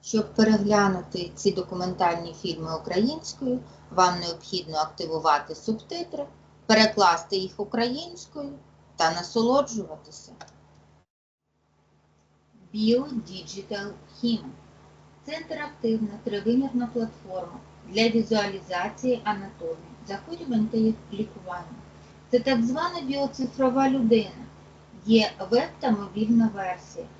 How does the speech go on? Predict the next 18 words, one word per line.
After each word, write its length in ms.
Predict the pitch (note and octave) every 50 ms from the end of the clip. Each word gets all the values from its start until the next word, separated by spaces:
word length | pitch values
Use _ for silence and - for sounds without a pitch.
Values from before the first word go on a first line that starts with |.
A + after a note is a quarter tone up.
| - - - - -
віртуальна 640 | A3+ A3 - - A#3 A3+ A3+ A#3+ C4+ D4 D4+ D4 -
та 80 | C4+ A#3+
доповнена 640 | G#3+ G#3+ - G#3 G#3 G#3 G#3 G#3 G#3+ G#3 G3+ G3+
реальність. 540 | G3+ G3+ G3 F#3+ F3+ E3+ E3+ E3 E3 - - - - - - - - - - - - - - - _ _ -
Ви 100 | G3 G#3+
бачите 480 | G3 A3+ A3 A3+ A3 - A3+ - G#3+ G#3
тут 220 | - G#3 G3 - -
дуже 260 | A#3+ C#4 C#4+ D4+ C4+
багато 800 | B3 C4 B3+ A3+ A3+ A3+ A3 G#3+ G#3 - - G3 F3+ F3 E3 - - - - - G#3
відеороликів 1000 | A#3 A#3 - G#3+ G#3 G#3 G#3 G3+ F#3+ G3 G#3 G#3 G3+ F#3+ F3 - - - F3 D#3+ D3+ E3
для 100 | F3+ F#3+
того, 260 | - - G#3 G3+ G3+ G3
щоб 180 | - - G3+ - -
краще 380 | - F#3 G3+ A#3 C4+ - - C#4+
дізнатися 840 | A#3 A#3 B3+ A#3 - A#3 A3+ A3+ A#3 A3+ - A3+ A3 - - G#3 A3 - - - - - - - - - - -
про 440 | F#3 F3+ G3 G#3 A3 A3+ A#3 - - - - - - - - - - - - - -
людський 500 | G#3 G3 G3+ - - - - A3 G#3+ G#3+
організм. 680 | G#3+ G#3 G#3 G3+ G#3 G#3 G3 F#3 - E3 D#3 - -